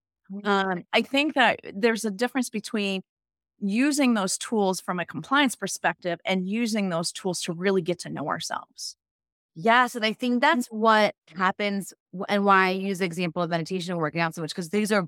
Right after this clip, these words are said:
Speaker 1: both amazing. You should be doing both, and they're super awesome. But if I'm not checking in with myself when I'm doing these activities, I'm not learning and getting to know myself. So, for example, with working out, right? If I'm working out every single day, how do I know if it's working to my goal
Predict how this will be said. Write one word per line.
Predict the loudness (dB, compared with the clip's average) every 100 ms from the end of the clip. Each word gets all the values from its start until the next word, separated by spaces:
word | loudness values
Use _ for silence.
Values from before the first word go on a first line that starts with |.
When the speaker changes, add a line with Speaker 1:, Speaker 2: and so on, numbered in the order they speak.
| 2
Speaker 1:
both | 2 2 0
amazing. | -2 -2 -2 -2
You | -2
should | 0 0
be | 0
doing | -2 0 0
both, | 0 0
and | -2
they're | -8
super | -6 -6 2
awesome. | 4 4 0 -4 -8 _ _ _
But | 2
if | 4
I'm | 4 4
not | 4 4 2 _
checking | -6 -6 -2 -2 -2
in | 0 0
with | 0 0
myself | 0 0 2 4 4 0 _ _ _ _ _ _
when | 2 4
I'm | 2 0
doing | 0 0 2 2
these | 0
activities, | -6 -12 -6 -4 -2 0 -2 -4 -10 _ _ 2
I'm | 4
not | 6 4 2
learning | 0 0 -2
and | -2
getting | -4 -6
to | -6 -4
know | -2
myself. | -2 -4 -6
So, | -4 -2
for | 0
example, | 0 -2 -2 0 0
with | -2 -6
working | -2 -2 0 -2
out, | -2 -2
right? | -2
If | -2
I'm | -4 -4
working | -4 -2 0
out | 2
every | 0 -2
single | -2 0
day, | 0 -2 _ _ 0
how | 4
do | 6
I | 6
know | 4
if | 2
it's | -6 -10 _ _ _
working | 4 4 6 2
to | 2 2
my | 4 4
goal | 2 0 0 0